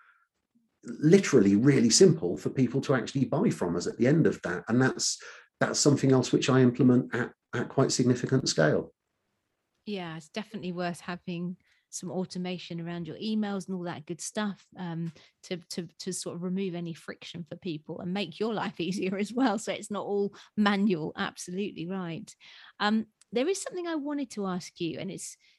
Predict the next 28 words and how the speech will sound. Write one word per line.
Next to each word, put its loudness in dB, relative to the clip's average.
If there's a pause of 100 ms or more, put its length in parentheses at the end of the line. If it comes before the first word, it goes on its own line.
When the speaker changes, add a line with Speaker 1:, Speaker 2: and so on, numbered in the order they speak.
Speaker 2:
it's -8
not -6
something -6
I'd -6
planned -6
to -6
ask, -8
but -8
I -4
know -2
it's -6
come -6
up -10
for -12
you -4
recently, -8 (300)
and -4
I've -2
had -6
a -4
similar -8
experience. -10 (320)
So 2 (280)
the -8
barrier -4
to -10
entry -8 (460)
i-, -16